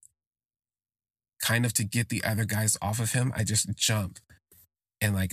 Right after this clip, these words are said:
I wrap his whole body up with my legs, with my hands, and he's holding me. And then he starts to, like, take off my, my underwear and he's, like, fingering me out and stuff. Um, and we just start going at it.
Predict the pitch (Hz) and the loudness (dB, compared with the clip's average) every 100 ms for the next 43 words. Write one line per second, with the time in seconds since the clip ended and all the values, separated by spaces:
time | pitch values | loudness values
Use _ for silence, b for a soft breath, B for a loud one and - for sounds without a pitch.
0 | 90 104 95 110 110 107 98 - 107 104 | -2 0 2 2 0 0 0 2 0 2
1 | 101 104 101 92 95 - 95 110 117 117 | 2 2 0 -2 -2 -2 0 0 2 2
2 | 107 - - - 113 107 107 104 90 90 | 0 -2 -2 -2 -2 0 2 0 0 0
3 | - 113 101 101 170 - - B B B | 0 0 2 0 0 -4 -8 B B B
4 | B _ - 101 101 101 107 101 - 110 | B _ -4 0 2 2 2 2 2 0
5 | - 107 90 - 98 104 104 - 95 95 | 2 0 0 0 0 -2 -2 0 0 0
6 | 113 _ _ _ - - 107 104 104 104 | -4 _ _ _ -6 -2 0 2 2 2
7 | 104 101 107 117 98 - - - _ _ | 2 0 0 0 0 0 -6 -8 _ _
8 | _ _ - - 110 101 104 113 104 110 | _ _ -4 0 2 2 2 2 2 2
9 | 98 - 101 - 107 104 - - _ _ | 0 0 2 2 0 -2 -4 -10 _ _
10 | _ _ _ _ _ - 101 101 104 92 | _ _ _ _ _ -2 2 2 0 -2
11 | - - _ _ _ _ _ _ - - | -4 -8 _ _ _ _ _ _ -2 2
12 | 104 101 90 107 113 - 110 107 107 104 | 2 2 2 2 4 2 0 -2 0 0
13 | 104 101 92 | 0 0 -2